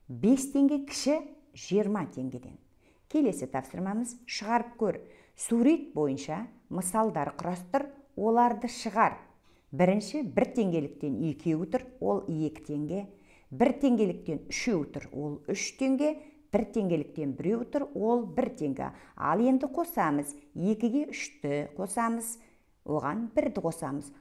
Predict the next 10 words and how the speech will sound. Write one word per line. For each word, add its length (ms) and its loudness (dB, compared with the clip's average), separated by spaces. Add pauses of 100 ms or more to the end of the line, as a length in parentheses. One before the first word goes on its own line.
(160)
Барлығы 480 0
қанша 320 -2
теңге 320 0
болады? 320 -2 (240)
Алты 400 -2
теңге 320 -4
болады. 320 -8 (320)
Қалған 480 0
тапсырманы 600 -4 (260)
өз 240 -2